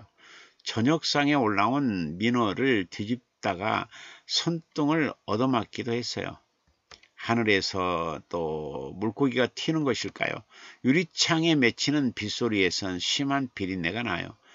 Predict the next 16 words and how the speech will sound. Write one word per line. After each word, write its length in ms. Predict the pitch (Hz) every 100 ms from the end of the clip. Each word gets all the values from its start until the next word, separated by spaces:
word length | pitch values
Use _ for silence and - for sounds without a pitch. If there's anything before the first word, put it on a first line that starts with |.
| - - _
그런 260 | 117 117
날은 320 | 107 98 98 98
이불 220 | 101 110
속에서 520 | - 101 101 104 98
뒤척거리는 680 | - 107 - 139 - 131 131
일도 380 | 117 104 98 101
조심스러워요. 840 | - 104 98 131 117 - 82 - - - - _ _ _ - _ -
나는 400 | 110 123 123 107
당신에게 840 | - 131 131 - 160 139 92 92 - - -
수평선을 840 | - 156 - 180 185 160 151 156 147
그어주던 800 | - 120 123 131 - 90 110 127 -
아이였을까요? 880 | 98 107 117 - 110 - - - - _ - - _ -
당신의 540 | - 139 143 185 180 147
주름을 560 | - 123 117 107 127 123
팽팽하게 600 | - 147 - 156 156 147
잡아당기던 840 | 143 - 107 104 101 85 92 123 120